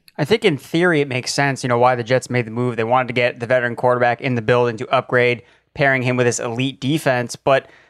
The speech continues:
the other issues at hand, the brutal schedule over the start, first six weeks. No one has a tougher schedule than the New York Jets. Offensive line issues on the New York Jets, specifically at the tackle position. Like, that's scary. You have a, you know,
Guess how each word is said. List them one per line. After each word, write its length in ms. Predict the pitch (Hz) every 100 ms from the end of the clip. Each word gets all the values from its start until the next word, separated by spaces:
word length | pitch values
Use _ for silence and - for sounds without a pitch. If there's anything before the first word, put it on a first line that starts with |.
| _
the 100 | 143
other 300 | 160 165 175
issues 500 | - 156 - 156 147
at 140 | 139 123
hand, 340 | 135 156 139
the 40 |
brutal 280 | 113 147 160
schedule 360 | 147 160 135 127
over 180 | 113 113
the 40 |
start, 400 | - 135 127 - _
first 240 | 143 139
six 240 | 147 -
weeks. 300 | 139 131 -
No 80 | -
one 100 | 131
has 140 | 131 -
a 20 |
tougher 240 | 135 127
schedule 320 | 131 127 127
than 120 | 123 123
the 60 |
New 120 | 123
York 180 | 127 127
Jets. 460 | - 139 - - - _ _ _
Offensive 360 | 147 151 156 151
line 260 | 156 175 165
issues 480 | 131 110 95 - -
on 100 | 131
the 60 | 117
New 80 |
York 160 | 117 101
Jets, 200 | 120 113
specifically 640 | - - 123 151 147 147
at 220 | 139 139 135
the 60 |
tackle 420 | - - 135 -
position. 360 | 120 123 143 127
Like, 180 | 101 -
that's 200 | 170 226
scary. 420 | - 214 220 101
You 100 | 135
have 140 | 208 202
a, 260 | 175 131 - _ _ _ _
you 380 | - - - 170
know, 260 | 160 156